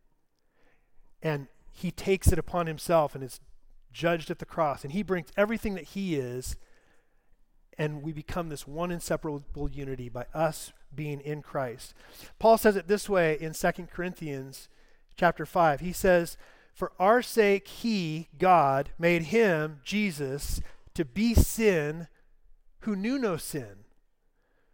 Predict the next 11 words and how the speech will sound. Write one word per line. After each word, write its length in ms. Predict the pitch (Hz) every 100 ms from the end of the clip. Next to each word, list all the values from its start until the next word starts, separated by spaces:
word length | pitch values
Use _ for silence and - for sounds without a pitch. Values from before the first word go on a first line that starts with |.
| _ _ _
so 220 | - - 185
that 180 | 180 - _ _
in 200 | 208 214
him 720 | 175 - 277 240 165 165 208 - - - - -
we 220 | 165 226
might 280 | 208 202 165
become 520 | 170 - 185 156 139
the 80 | 139
righteousness 600 | 143 165 - 156 160 -
of 120 | 147
God." 400 | 139 131 117 117